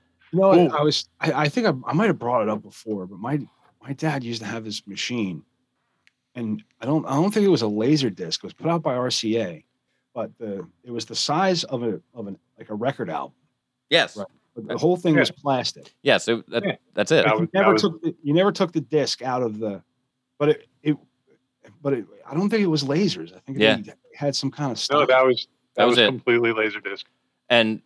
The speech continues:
Speaker 3: and it depended on your machine. What your dad had was, was a, a setup that actually had a cartridge that it went into.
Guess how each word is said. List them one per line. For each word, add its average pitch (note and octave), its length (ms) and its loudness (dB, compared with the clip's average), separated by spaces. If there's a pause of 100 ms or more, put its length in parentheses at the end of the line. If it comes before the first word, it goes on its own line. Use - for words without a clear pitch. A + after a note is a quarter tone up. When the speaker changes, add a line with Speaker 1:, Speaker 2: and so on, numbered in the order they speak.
(580)
Speaker 3:
and C3+ 100 4
it B2+ 100 2
depended D#3 400 2
on C3 120 0
your A2+ 100 0
machine. A#2+ 420 0
What A#2+ 160 4
your B2+ 100 4
dad G#2+ 240 4
had F#2+ 180 2
was, F2+ 200 -4 (260)
was F#2+ 140 -2
a, F2+ 180 4
a F#2 100 -6
setup F#2+ 320 2
that F2+ 100 0
actually F2+ 260 0
had F#2 100 2
a F2 60 0
cartridge F#2 420 -2
that F2 120 6
it D#2 80 -2
went E2 180 0
into. E2 360 -2